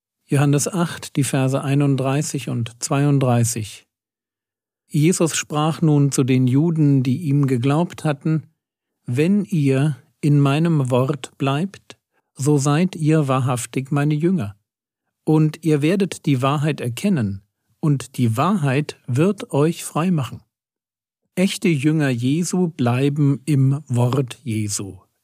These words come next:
Sie folgen dem, der von sich sagt, dass er das Licht der Welt ist,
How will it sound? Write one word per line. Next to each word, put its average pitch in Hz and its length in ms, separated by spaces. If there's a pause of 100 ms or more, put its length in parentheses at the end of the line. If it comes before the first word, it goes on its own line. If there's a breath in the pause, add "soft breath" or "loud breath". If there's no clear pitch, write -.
Sie 170 120
folgen 190 400
dem, 175 280
der 156 120
von 151 200
sich 175 300
sagt, 139 580
dass 147 140
er 147 80
das 143 180
Licht 147 500
der 123 180
Welt 131 280
ist, - 460